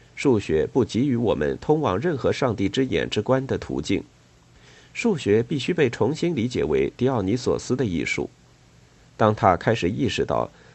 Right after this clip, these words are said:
他自身是作为一个感性过程，他就能够变得肯定世界和生命。狄奥尼索斯的数学是具有庄严风格的数学。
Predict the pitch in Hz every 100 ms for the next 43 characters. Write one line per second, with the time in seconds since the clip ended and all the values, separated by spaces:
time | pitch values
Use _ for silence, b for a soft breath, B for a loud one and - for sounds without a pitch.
0 | - 165 170 180 120 - 160 165 123 135
1 | 107 104 98 110 - 76 57 - 143 110
2 | 80 - 57 - - b b b b b
3 | - 190 214 127 98 180 180 117 139 117
4 | 95 - 82 58 160 131 - 107 101 87
5 | - 82 - 95 98 85 - _ _ _
6 | - - - b b - - 131 123 107
7 | 120 92 95 - 104 - 92 - 64 -
8 | - 135 165 127 98 107 165 165 98 117
9 | 151 160 82 85 85 85 - 57